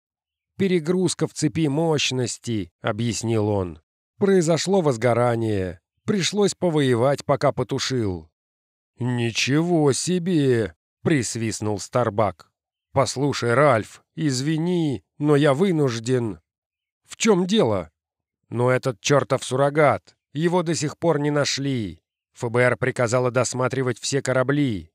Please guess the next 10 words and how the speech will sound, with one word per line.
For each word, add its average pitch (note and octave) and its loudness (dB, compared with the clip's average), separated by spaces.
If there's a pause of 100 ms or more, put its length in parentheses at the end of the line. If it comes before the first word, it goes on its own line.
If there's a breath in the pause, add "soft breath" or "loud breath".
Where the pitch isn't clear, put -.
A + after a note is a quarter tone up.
(100)
и G3 -4
коммерческие, D3+ -2
и F#2 -10
частные. G2+ -2 (240)
Извини, E3 0
что C#3+ -2
прошу C#3+ 0
об C3+ 2
этом B2+ 0
сейчас. A2+ -2